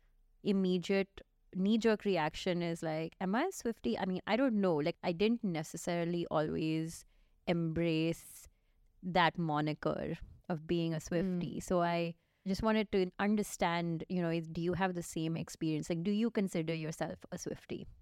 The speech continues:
Speaker 2: Short answer is yes. But I do think that there's always going to be somebody who's more of a Swiftie than you. And I think because we're kind of so tuned into the Swiftverse that we are confronted by these Swifties,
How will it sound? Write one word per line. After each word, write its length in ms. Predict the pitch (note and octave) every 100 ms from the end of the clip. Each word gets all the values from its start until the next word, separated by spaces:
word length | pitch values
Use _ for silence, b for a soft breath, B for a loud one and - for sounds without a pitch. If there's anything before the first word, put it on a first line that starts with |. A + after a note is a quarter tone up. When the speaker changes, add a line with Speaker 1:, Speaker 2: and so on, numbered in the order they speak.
| _ _ _ _ _ _ _
Speaker 2:
Short 400 | - - A#3+ G#3+ G#3+
answer 380 | G#3 G#3+ A3 G#3+ G3
is 100 | E3+
yes. 460 | D#3 - - - _ _ _ -
But 120 | A3
I 100 | A3
do 140 | A3+ A#3+
think 220 | A#3 A3
that 140 | G#3+
there's 180 | G3+ G3
always 680 | - F#3 F3+ F#3 F#3 F#3+ -
going 260 | - F3+ F3+
to 60 |
be 140 | F#3 G3
somebody 420 | - E3+ E3+ F#3+
who's 200 | F3+ F3
more 280 | F3 E3 E3
of 100 | D#3+
a 40 |
Swiftie 480 | E3+ - E3 - E3+
than 160 | D#3+ E3
you. 340 | - D3+ B3 - _ _ _ _ _ -
And 360 | F#3+ F#3+ F#3 -
I 60 | G3
think 220 | G#3+ G3+
because 340 | G#3+ G#3 G3
we're 140 | G3 F#3+
kind 280 | F#3 F3+
of 260 | F#3+ F#3+ F#3+
so 240 | - F#3+
tuned 400 | F3+ G3 F3+ F3+
into 320 | F3+ F3 E3+ F3+
the 100 | F3+
Swiftverse 920 | - F3 - D#3+ D#3+ F#3 A#3 - - - _ _ _ _ G3
that 220 | F#3 F#3
we 300 | F#3 F#3 F3+
are 100 | F3
confronted 600 | - F#3+ - F3 G3 F3+
by 120 | F3+
these 240 | F3 F3+
Swifties, 460 | - E3 - F#3